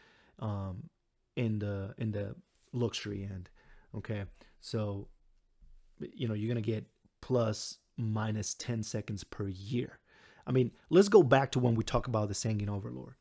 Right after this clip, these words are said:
right? That has this, the, the, uh, R-, Swiss Ronda quartz movement. So a Swiss quartz movement goes for plus minus ten to twenty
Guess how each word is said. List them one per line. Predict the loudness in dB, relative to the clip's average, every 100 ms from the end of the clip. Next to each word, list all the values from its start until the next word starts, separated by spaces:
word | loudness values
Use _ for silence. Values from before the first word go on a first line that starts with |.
| _
right? | -10 -8 -8 -12 -20 -20 _
That | 2 2
has | 4 2
this, | 2 -2 -6 -4
the, | -4 -4
the, | -2 0 -2 -6 _ _ _ _ _
uh, | -6 -4 -4 -8 -12 -12
R-, | -4 -2 -2
Swiss | -4 4 6 6 2 -8 _ _ _ _ _ _ -6
Ronda | 0 2 4 2 -2 -8 -18 _
quartz | 2 2 2 -4
movement. | -8 -8 -14 -20 _ _ _ _ _ _ _ _
So | -6 -4 -4 -8 _ _
a | -8
Swiss | -4 -2 6 6 6
quartz | 2 0 2 2 0
movement | -2 -2 -4 -8 -18 -20 _ _ _ -12 0
goes | 2 2
for | 0 -2 -4 _ _ -2
plus | 4 4
minus | 2 0 0 -2 -6 -12 _ _ _ _ _ _ _ _ -6
ten | 0 0 0 -2 -6
to | -10
twenty | -4 -2 0 0 -4 -6